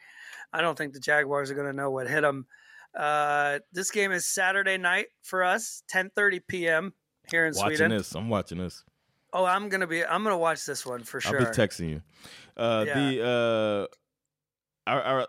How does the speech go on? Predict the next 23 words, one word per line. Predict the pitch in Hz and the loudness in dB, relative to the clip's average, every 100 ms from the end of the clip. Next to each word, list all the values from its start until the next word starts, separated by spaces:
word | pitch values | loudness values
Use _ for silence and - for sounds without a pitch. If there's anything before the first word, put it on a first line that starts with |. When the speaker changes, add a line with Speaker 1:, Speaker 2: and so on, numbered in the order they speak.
| 117 | -2
Speaker 2:
I | |
saw, | 131 156 135 123 113 | -2 0 2 2 0
um, | - 80 104 95 85 | -2 0 0 0 -2
an, | 95 87 | -4 -4
a | 82 95 90 | -4 -2 -2
press | 76 123 107 | -2 -2 0
conference | 113 98 87 90 | 0 -2 -2 -6
with | 90 - | -8 -4
Eric | 107 104 87 | -2 -2 0
Bieniemy. | 101 95 92 | 0 0 0
He | 123 | 0
said | 127 107 98 | 2 2 4
he's | 165 180 160 | 4 4 4
not | 156 147 107 | 4 4 4
ready | 131 107 90 87 101 _ _ _ _ _ _ | 4 6 2 -4 -8 _ _ _ _ _ _
to | - 120 | -6 -2
begin | 113 104 117 113 107 101 - 90 | -2 0 2 2 2 0 -4 0
bombing | 110 107 101 | 2 2 2
interviews | 107 104 87 85 78 | 2 0 -2 -4 -2
yet, | 82 - | -2 -4
so, | - 95 87 82 78 - | -2 0 0 0 -4 -10
<laughs> | - | -8
so | 277 - - - - - - - | -8 -8 -8 -8 -6 -6 -6 -6